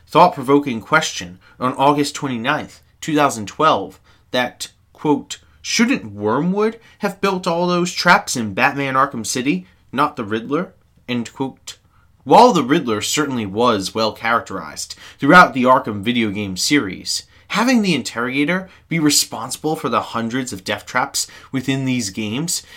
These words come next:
is most definitely a missed opportunity, not only because of just how prominent they were within these games, but also because the Interrogator very clearly set himself apart from other Batman villains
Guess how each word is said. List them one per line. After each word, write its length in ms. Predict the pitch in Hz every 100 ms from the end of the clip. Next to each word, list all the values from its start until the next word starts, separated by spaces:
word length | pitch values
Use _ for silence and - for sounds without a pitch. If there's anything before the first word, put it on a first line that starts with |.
| -
is 280 | 135 147 127
most 320 | 131 151 -
definitely 500 | 143 143 123 85 101
a 60 | 92
missed 260 | 107 -
opportunity, 640 | 107 98 - 120 104 92 - _ _
not 220 | 147 180
only 260 | 165 170 143
because 400 | 104 95 110 107
of 140 | 95
just 240 | 107 131 -
how 100 | 113
prominent 560 | - - 123 143 107
they 140 | 98 104
were 280 | 95 139 147
within 360 | 104 123 156
these 200 | 135 98
games, 440 | - 104 101 104 - - - -
but 80 | 151
also 280 | 175 180
because 300 | 147 143 139
the 140 | 117 113
Interrogator 720 | 98 127 123 110 110 110 104 - _
very 260 | 110 151 170
clearly 560 | 165 - 151 165 127 98
set 220 | - 135
himself 420 | 127 117 143 127
apart 560 | 95 - - 120 - - - -
from 200 | 139 131
other 260 | 120 127 123
Batman 520 | 95 113 110 107 92
villains 460 | 98 120 87 87